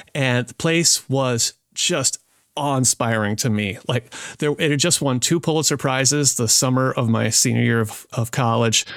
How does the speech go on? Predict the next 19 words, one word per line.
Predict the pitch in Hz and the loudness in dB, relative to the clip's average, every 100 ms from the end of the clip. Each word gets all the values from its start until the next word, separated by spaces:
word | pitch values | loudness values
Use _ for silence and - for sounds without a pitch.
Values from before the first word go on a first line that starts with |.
| - - - | -14 -14 -12
uh, | - 113 107 - | -4 -2 -2 -2
loaded | 147 170 185 151 135 | 0 2 2 2 2
with | 117 117 | 2 2
investigative | 127 117 127 - 131 117 110 | 2 2 2 2 2 2 2
reporting | 107 123 117 113 110 | 0 2 2 4 2
and | 110 | 2
editing | 110 110 110 | 2 2 0
talent, | - 120 107 107 107 | 0 2 2 0 -2
great | - 147 139 | -4 -2 0
photographers, | - 131 - 120 123 120 - 117 110 104 | 0 -2 0 0 0 0 2 2 2 0
graphic | - 135 127 120 131 | 0 -2 0 0 0
design. | 127 107 123 117 113 110 - - - - | 2 4 4 4 2 0 -4 -12 -14 -4
It | 165 165 | -2 2
was, | 147 135 120 - | 2 4 4 2
uh, | 123 113 107 107 _ | 0 -2 -2 -6 _
sort | - - - - - 180 160 | -8 -8 -6 -2 0 2 2
of | 117 | 2
like | 117 113 | 0 -2
a, | 104 | -6